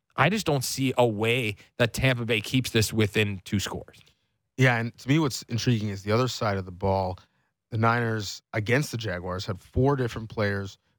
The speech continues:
Speaker 2: who had four or more pressures. Now you got Baker Mayfield, another smaller quarterback, uh, who doesn't deal with pressure in his face well. I think there's some plays to be made here.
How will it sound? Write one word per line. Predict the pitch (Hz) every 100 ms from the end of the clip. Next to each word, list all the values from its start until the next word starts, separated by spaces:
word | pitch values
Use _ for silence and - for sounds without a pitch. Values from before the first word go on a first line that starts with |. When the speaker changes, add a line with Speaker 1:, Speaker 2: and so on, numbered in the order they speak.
| -
Speaker 2:
who |
had | 113 98
four | 95 - 123 120 98
or | 110
more | 104 101 95
pressures. | - - 113 - 98 98 - _ _ _ -
Now | 110
you | 131
got | 147 131
Baker | 104 120 120
Mayfield, | 110 113 117 - 110 107
another | 98 104 107
smaller | 110 - 117 110 110 117 107 - - _ _
quarterback, | - 131 117 101 101 101 - _ _ _ -
uh, |
who | 110 104 120 113 98 -
doesn't | 127 123 131 107
deal | 117 113
with | 107 -
pressure | 117 110 120
in | - 107
his | 113 98
face | - 113 104 -
well. | 113 131 131 123 - - _
I | 135
think | 175 233
there's | - 285 202 - _ _
some | - 180
plays | 151 175 185 190
to | 214
be |
made | 156 135 180
here. | 180 110 90